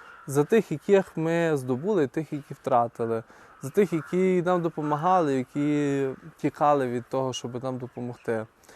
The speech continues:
Дякуємо Богові за всіх тих, е, людей, які нас оточують. Нехай Господь благословляє вас і допомагає вам завжди бути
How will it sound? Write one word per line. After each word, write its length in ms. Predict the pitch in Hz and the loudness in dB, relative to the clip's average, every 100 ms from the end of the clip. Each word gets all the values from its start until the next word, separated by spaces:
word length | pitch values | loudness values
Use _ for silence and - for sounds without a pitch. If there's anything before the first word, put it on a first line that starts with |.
| - _ | -20 _
Дякуємо 520 | 147 190 214 185 185 170 | 6 6 8 4 4 2
Богові 400 | 185 190 156 139 | 4 6 6 2
за 260 | 131 135 | 4 4
всіх 340 | 123 - 208 156 | 4 0 -4 0
тих, 380 | 185 190 - - - - - - - | 2 2 0 -10 -20 -20 -20 -20 -4
е, 380 | 127 117 113 113 - - - _ _ _ _ _ _ _ - | 2 4 2 0 -8 -20 -20 _ _ _ _ _ _ _ -4
людей, 540 | 143 143 226 302 233 - | -2 2 4 2 -2 -6
які 300 | 131 - 202 | -8 -2 0
нас 300 | 170 165 - | 0 -2 -4
оточують. 680 | 139 127 120 - 113 110 113 - - | -2 -2 -2 -4 -4 -4 -8 -16 -14
Нехай 340 | - 143 180 170 | -8 -2 2 2
Господь 480 | 151 - 214 214 160 | 0 -2 0 0 0
благословляє 720 | 135 139 139 - 147 170 190 147 | -2 0 -2 -4 2 4 4 4
вас 360 | 127 123 - - - - - | 0 -2 -6 -20 -20 -20 -12
і 80 | - | -6
допомагає 920 | 139 147 160 160 160 180 180 165 151 127 - | -2 -2 0 2 2 6 6 6 2 0 -6
вам 360 | 135 151 151 | 4 6 6
завжди 500 | 135 170 196 180 151 | 4 4 6 4 -2
бути 500 | 135 151 160 - 135 | -2 -2 -2 -2 -4